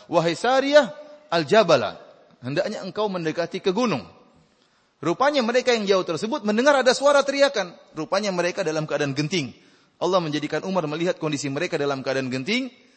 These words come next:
Kalau mereka tidak berlindung ke gunung, mereka bakalan kalah. Maka Umar berteriak seketika itu pula di atas mimbar, "Ya Sariyatu al-Jabala, wahai Sariyah, hendaknya kau bawa pasukanmu." Sariyah adalah nama pemimpin mereka. "Hendaknya kau bawa pasukanmu ber-, ke arah gunung."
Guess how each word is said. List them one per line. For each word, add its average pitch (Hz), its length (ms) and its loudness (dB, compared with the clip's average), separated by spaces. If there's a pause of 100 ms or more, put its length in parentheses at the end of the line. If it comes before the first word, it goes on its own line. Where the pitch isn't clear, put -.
(220)
Kalau 143 160 0
mereka 170 320 0
tidak 151 240 -2
berlindung 175 400 -2
ke 151 160 -4
gunung, 220 320 2
mereka 185 240 2
bakalan 151 400 -2
kalah. 117 240 0 (400)
Maka 151 240 -4
Umar 220 240 0
berteriak 185 400 -4
seketika 160 420 -8
itu 170 220 -6
pula 180 240 0
di 151 80 -2
atas 151 240 -6
mimbar, 226 340 2 (220)
"Ya 156 180 0
Sariyatu 240 640 4
al-Jabala, 160 560 4
wahai 156 240 0
Sariyah, 240 640 2
hendaknya 175 320 -2
kau 190 160 -2
bawa 196 240 0
pasukanmu." 175 460 -4
Sariyah 165 320 -2
adalah 156 160 -2
nama 151 180 -4
pemimpin 143 320 -8
mereka. 123 320 -4 (400)
"Hendaknya 160 320 -2
kau 180 320 -2
bawa 165 240 0
pasukanmu 180 480 -4
ber-, 156 240 -4
ke 160 80 -4
arah 147 240 -2
gunung." 135 320 -4